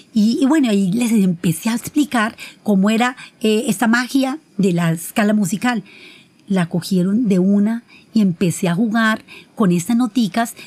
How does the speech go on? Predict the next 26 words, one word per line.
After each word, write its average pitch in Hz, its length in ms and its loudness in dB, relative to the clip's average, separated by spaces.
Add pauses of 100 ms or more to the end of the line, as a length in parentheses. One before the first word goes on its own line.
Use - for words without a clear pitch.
(140)
con 196 220 2
aros 202 540 0
de 202 120 2
los 180 120 2
mismos 170 240 0
colores, 226 600 0 (220)
con 208 480 2
una 320 280 2
diversidad 220 580 0
de 247 80 2
juegos 220 460 0 (320)
que 214 260 -2 (180)
ellos 208 380 -2 (180)
se - 280 -2
meten 240 360 2
en 240 140 2
el 196 100 0
cuento 202 480 0 (200)
y 208 80 -2
cuando 175 260 2
menos 233 260 2
piensan, 208 540 0 (240)
ya 190 400 0
en 196 160 2
el 233 120 0
papel, 214 500 -2